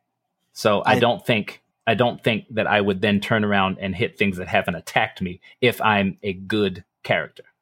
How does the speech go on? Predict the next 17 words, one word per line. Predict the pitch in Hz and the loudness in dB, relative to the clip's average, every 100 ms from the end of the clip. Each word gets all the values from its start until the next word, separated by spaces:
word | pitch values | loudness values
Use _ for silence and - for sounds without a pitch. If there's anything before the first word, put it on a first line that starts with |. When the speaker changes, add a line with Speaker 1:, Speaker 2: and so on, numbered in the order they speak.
| _ _ _ _ _ _ - | _ _ _ _ _ _ -6
Speaker 2:
Okay. | 131 127 101 - _ _ _ _ _ _ _ _ _ _ _ _ _ _ _ _ | -4 -2 -4 -8 _ _ _ _ _ _ _ _ _ _ _ _ _ _ _ _
Well, | 131 123 | -6 -2
no | 143 156 | 2 2
one | 151 | 2
else | 147 143 | 0 0
is | 123 | -8
attacking | 117 131 127 117 104 | -2 0 -2 -4 -10
you | 98 | -10
right | 95 92 | -10 -12
now. | 92 90 - | -14 -14 -16
<laughs> | - - _ _ - - 113 | -20 -20 _ _ -20 -8 -8
I'll | |
tell | - 156 139 | -2 0 2
you | 120 | 2
that | 120 117 | 0 0
much. | 113 107 147 | -8 -2 0
Speaker 1:
<laughs> | 240 349 403 240 - 147 | 0 -2 -4 -6 0 -2